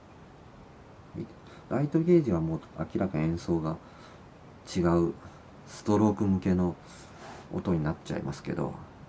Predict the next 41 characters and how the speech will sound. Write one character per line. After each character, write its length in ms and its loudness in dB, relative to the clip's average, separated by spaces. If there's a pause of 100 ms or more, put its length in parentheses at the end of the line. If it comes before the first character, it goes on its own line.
(140)
ま 280 -4
あ、 120 -20 (340)
ミ 120 -4
デ 100 -6
ィ 40 -8
ア 40 -8
ム 80 -6
か 120 -10
ら 120 -10
ヘ 140 -4
ビ 120 -4
ー 60 -8
ぐ 100 -6
ら 80 -8
い 20 -10
だ 60 -10
っ 20 -10 (220)
た 100 -10
ら、 80 -12 (2250)
大 180 0
差 120 -6
な 140 -4
い 20 -4
ん 40 -6 (300)
じ 100 -8
ゃ 40 -4
な 100 -6
い 40 -10
で 80 -12
す 80 -14
か 100 -8
ね。 160 -2
私 380 -2
も 200 0
あ 40 0
の、 260 -2 (1800)
ず 260 0
っ 120 -20
と 80 -8
こ 400 -4
う、 100 -20